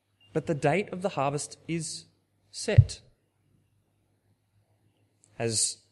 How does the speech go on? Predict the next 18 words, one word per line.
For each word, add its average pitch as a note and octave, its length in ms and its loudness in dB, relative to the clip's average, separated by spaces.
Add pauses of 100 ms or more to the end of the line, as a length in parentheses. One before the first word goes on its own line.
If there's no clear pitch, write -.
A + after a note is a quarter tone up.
(180)
people C3 420 0
plant, C#3+ 680 -2 (840)
so D3 220 2
they C#3+ 160 4
know D#3 160 0
harvest C#3+ 520 -4
will C3 100 -2
come. C3 340 -8 (800)
The, D#3 260 2
the, D3 260 4 (100)
the, D#3 280 2 (440)
ca-, - 200 -2
the D#3 140 2
days E3+ 460 6
are C#3 40 2
being D#3 340 2 (280)
ticked G#3 300 0
off F#3+ 320 0